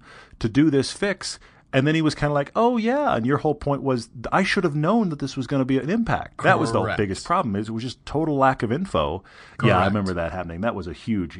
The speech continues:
Speaker 1: huge issue at the
Speaker 2: It,
Speaker 1: time.
Speaker 2: it's, it sounds trivial now, you know, later on,
Speaker 1: Mm-hmm.
Speaker 2: but it was actually a big deal because the dealer took one look at it and said, "Oh, this has been removed. We can't warranty that because
Speaker 1: Yeah,
Speaker 2: how
Speaker 1: yeah.
Speaker 2: do we know what you've done to it?"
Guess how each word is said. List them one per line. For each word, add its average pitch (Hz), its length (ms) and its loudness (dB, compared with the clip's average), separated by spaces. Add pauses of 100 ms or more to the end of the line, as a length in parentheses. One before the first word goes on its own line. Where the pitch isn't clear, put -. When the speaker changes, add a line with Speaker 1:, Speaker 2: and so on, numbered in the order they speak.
Speaker 1:
huge 87 260 -6
issue - 300 -12
at - 60 -20
the 135 140 -4
Speaker 2:
It, - 20 2
Speaker 1:
time. - 140 -6
Speaker 2:
it's, - 460 -4
it 131 140 -8
sounds 190 640 -2
trivial 165 580 -6
now, 113 720 -4
you 113 80 -10
know, 104 100 -6
later 117 400 -4
on, 139 280 0
Speaker 1:
Mm-hmm. 123 100 2
Speaker 2:
but 101 240 -6
it 185 120 -8
was 196 180 -8
actually 143 420 -6
a 113 60 -6
big 127 280 -4
deal 151 280 0
because 123 420 0 (320)
the 139 80 0
dealer 160 320 0
took 139 180 0
one 143 200 0
look 196 160 -2
at 143 60 2
it 117 40 -2
and 107 80 -8
said, 117 180 -6
"Oh, 151 140 4
this 135 140 4
has 143 60 -2
been 123 140 -2
removed. 117 500 -4 (280)
We 135 80 0
can't 113 360 0 (120)
warranty 127 380 -2
that 95 260 -8
because 107 400 -6
Speaker 1:
Yeah, 95 240 0 (220)
Speaker 2:
how - 160 -2
Speaker 1:
yeah. 95 60 2
Speaker 2:
do 85 40 -2
we 110 140 -6
know 113 160 -6
what 110 120 -8
you've 107 140 -12
done 135 220 -4
to - 180 -8
it?" - 220 -16